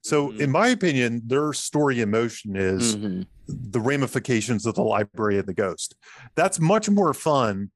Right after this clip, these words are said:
Speaker 1: than watching them sit around and eat breakfast and talk and go to school. You know, so a lot of scripts I read are people sitting around eating breakfast
Speaker 2: The
Speaker 1: and
Speaker 2: breakfast
Speaker 1: saying, yeah,
Speaker 2: scene.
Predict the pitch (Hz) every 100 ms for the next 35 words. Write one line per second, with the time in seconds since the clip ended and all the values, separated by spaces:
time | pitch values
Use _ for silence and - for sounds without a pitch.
0 | - 117 120 135 139 139 120 107 - 123
1 | 117 113 107 107 104 113 104 104 107 98
2 | - 101 92 104 104 101 104 - _ _
3 | _ - 110 104 127 110 107 - 104 104
4 | - 123 147 156 135 143 139 185 208 -
5 | - 143 - 127 113 113 135 185 180 _
6 | - - 117 113 143 135 113 139 120 110
7 | 110 107 107 104 95 - 107 101 - 92
8 | 92 95 101 107 101 98 85 90 80